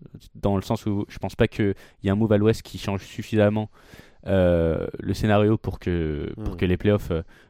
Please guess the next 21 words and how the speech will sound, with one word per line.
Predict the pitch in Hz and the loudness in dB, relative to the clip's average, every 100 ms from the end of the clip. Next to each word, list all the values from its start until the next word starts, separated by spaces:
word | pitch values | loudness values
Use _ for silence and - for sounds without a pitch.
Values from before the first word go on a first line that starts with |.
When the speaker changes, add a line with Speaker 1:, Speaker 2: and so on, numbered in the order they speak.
| 101 | 2
Speaker 1:
basculent | 104 - 110 | 2 2 -2
de | 104 | -2
ce | - | -2
côté-là. | 87 110 127 - - - | 2 4 4 -2 -14 0
Mais | 92 95 - | 2 2 0
évidemment, | 101 104 110 113 107 | -2 2 2 2 -2
on | 95 | -2
a | 92 | 0
le, | 87 87 | 2 0
du | 92 | -4
coup, | 98 | -2
le | 92 | 2
Jared | 101 98 | 4 4
McCain | 101 98 127 127 98 | 2 0 0 -2 -6
dont | 92 | -8
je | - | -2
parlais | 92 104 | 0 2
qui | 127 - | 0 2
arrive | 95 95 | 2 2
au | |
Thunder. | - 98 104 127 | 0 0 2 0